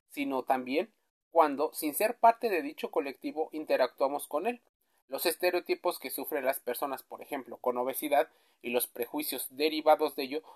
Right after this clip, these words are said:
suelen afectar incluso al tipo de cuidados que reciben por parte de sus médicos u otros miembros del personal sanitario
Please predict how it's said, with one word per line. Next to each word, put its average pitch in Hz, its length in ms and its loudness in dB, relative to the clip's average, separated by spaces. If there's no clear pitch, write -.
suelen 180 320 2
afectar 156 380 0
incluso 147 580 -4
al 131 260 4
tipo 190 500 2
de 135 420 -6
cuidados 160 440 2
que 151 120 -2
reciben 151 420 -4
por 131 200 -2
parte 147 340 0
de 131 100 -8
sus - 240 -12
médicos 160 500 -6
u 123 200 -4
otros 147 260 -8
miembros 135 380 -6
del 120 160 -6
personal 120 560 -6
sanitario 139 720 0